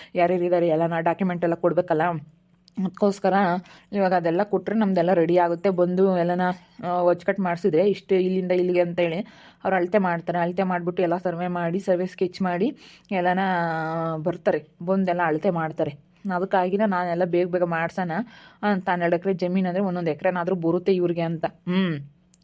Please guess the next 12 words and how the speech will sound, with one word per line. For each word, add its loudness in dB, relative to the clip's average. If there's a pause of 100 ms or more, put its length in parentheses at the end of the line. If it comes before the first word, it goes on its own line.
(160)
ಏನೋ -4
ಇವಾಗ 0 (440)
ಇವಳು 0
ಒಂದು 4
ನಮ್ಮ 2
ಅಕ್ಕ -4
ಇನ್ನೂ 2
ಒಂದು 2
ಮಾತಾಡೋಳು, 2
ನಾವು 2
ಒಂದು 4
ಮಾತಾಡಿದ್ದೀವಿ. 2